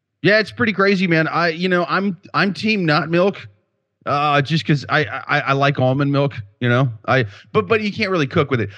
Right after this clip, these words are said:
I, I, if, if we're talking cooking, then I gotta go team milk.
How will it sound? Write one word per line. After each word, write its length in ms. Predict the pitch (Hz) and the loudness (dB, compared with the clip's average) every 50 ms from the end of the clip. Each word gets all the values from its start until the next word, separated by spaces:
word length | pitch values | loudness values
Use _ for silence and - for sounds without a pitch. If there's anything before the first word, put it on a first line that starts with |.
| - - | -6 0
I, 60 | - | 0
I, 140 | 190 185 196 214 208 190 | 2 2 2 0 2 2
if, 160 | 208 208 190 | 2 2 2
if 140 | 196 202 196 | 0 0 2
we're 140 | 226 247 | 0 0
talking 360 | - 240 220 196 196 - 196 175 | 0 0 -2 -2 -2 -4 -4 -4
cooking, 460 | - - 175 175 - 180 180 180 143 - | 0 0 -2 0 0 -2 -2 -2 -4 -4
then 100 | _ 147 | _ -2
I 100 | 131 143 | -2 0
gotta 200 | 139 143 143 139 | 2 2 0 2
go 120 | 123 127 123 | 2 0 -2
team 280 | 107 123 113 123 113 107 | -2 0 -2 -2 0 0
milk. 320 | 107 107 113 110 101 - | 2 0 0 0 -4 -10